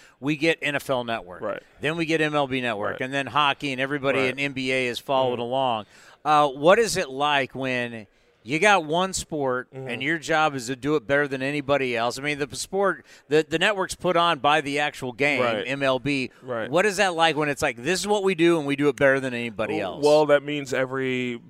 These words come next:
Speaker 2: big story we hit harder than anyone else. We'll hit the Aaron Judge story. Like for SportsCenter, for instance, they'll, they did a four-minute segment this morning on Aaron Judge, but their main thing is basketball and football. So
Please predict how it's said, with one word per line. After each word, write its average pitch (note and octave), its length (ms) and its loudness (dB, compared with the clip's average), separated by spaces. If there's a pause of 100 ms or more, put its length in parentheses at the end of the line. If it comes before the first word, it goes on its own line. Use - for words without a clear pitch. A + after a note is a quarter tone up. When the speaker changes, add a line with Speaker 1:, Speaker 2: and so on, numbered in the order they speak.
Speaker 2:
big B2+ 260 0
story B2 460 -6
we A#2+ 160 -8
hit A#2 160 -2
harder A2+ 340 -2
than G#2 120 -6
anyone F#2+ 340 -8
else. F2+ 320 -12
We'll A2 160 -8
hit A#2+ 260 -4
the G#2+ 300 -10
Aaron A2 340 -10
Judge A2 320 -10
story. B2 260 -10
Like A#2+ 240 -4
for D3 340 -4
SportsCenter, A2+ 840 -6
for G#2+ 200 -10
instance, A#2 320 -18
they'll, A2 320 -2
they A#2+ 140 -6
did A#2 160 -8
a G#2+ 60 -8
four-minute A#2 600 -12
segment G2+ 440 -12 (340)
this A#2 220 -8
morning A2 360 -8
on G#2 180 -8
Aaron G#2+ 420 -10
Judge, A2+ 420 -6
but B2 120 -10
their C3+ 140 0
main B2 260 -6
thing A2 220 -8
is G#2 100 -10
basketball G2 640 -8
and G#2+ 120 -12
football. - 440 -10
So G#2+ 240 -10